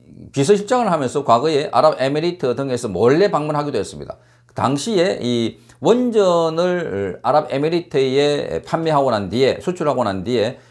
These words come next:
이 한국군이 거기 파병되어 있는 걸, 그걸 조항을 바꾼다, 이래 했다가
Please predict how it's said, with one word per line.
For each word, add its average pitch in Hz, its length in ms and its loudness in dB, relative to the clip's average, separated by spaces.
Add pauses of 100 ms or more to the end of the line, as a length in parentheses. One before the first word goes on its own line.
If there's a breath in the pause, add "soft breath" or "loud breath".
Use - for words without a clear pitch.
(120 loud breath)
이 110 60 -4
한국군이 202 720 0
거기 165 220 -2
파병되어 156 440 0
있는 127 200 -2
걸, 90 200 -2
그걸 214 260 2
조항을 254 400 2
바꾼다, 156 580 0
이래 143 160 -4
했다가 135 460 0